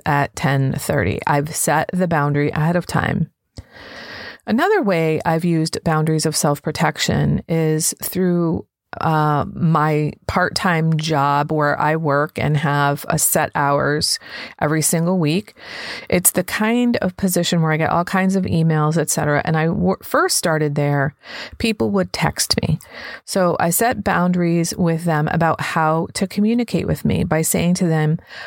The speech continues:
"Please email this information to me so I don't forget it." I had to assert that boundary a number of times before they finally got it. The reality is I'm only being paid for four hours a day, and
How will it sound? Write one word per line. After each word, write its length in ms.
"Please 440
email 340
this 200
information 640
to 140
me 160
so 200
I 120
don't 520
forget 360
it." 180
I 60
had 360
to 160
assert 360
that 180
boundary 360
a 140
number 580
of 140
times 480
before 400
they 140
finally 580
got 300
it. 160
The 100
reality 580
is 380
I'm 220
only 520
being 300
paid 540
for 160
four 420
hours 360
a 80
day, 720
and 260